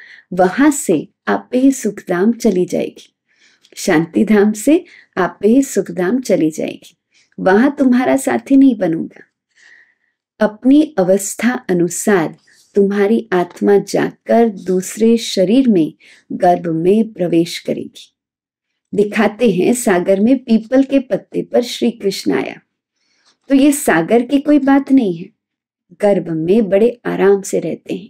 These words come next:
ये निशानी है कि गर्भ में आत्मा जो संपूर्ण पावन है वो बड़े आराम से रहती है।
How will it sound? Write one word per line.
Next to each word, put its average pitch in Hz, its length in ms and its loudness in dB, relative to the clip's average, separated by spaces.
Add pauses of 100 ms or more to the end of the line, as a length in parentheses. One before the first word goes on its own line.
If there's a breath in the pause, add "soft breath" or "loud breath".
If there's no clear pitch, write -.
ये 214 80 -4
निशानी 190 580 0
है 269 280 0 (460 soft breath)
कि 220 80 -2
गर्भ 202 460 2
में 185 500 2 (140)
आत्मा 202 600 -2
जो 180 180 -2
संपूर्ण 277 640 0
पावन 180 480 -2
है 180 140 0
वो 240 200 -4
बड़े 247 320 -2
आराम 196 380 2
से 208 200 -2
रहती - 320 -6
है। - 220 -10